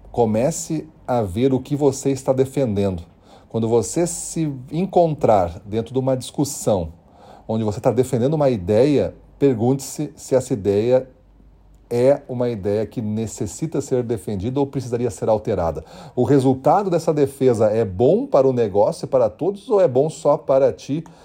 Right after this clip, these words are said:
eliminando a culpa, talvez, ou o medo de ter fracassado ou de fracassar eventualmente?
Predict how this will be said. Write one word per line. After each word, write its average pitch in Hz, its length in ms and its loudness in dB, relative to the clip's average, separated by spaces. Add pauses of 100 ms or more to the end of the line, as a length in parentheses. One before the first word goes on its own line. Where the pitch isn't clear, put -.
(140)
eliminando 131 720 -2
a 123 80 4
culpa, 156 500 -2
talvez, 110 540 -2
ou 123 160 0
o 110 40 -4
medo 110 360 -4
de 104 140 -10
ter 110 180 -6
fracassado 101 840 -6 (420)
ou 113 180 0
de 107 140 -8 (100)
fracassar 117 800 0
eventualmente? 90 800 -4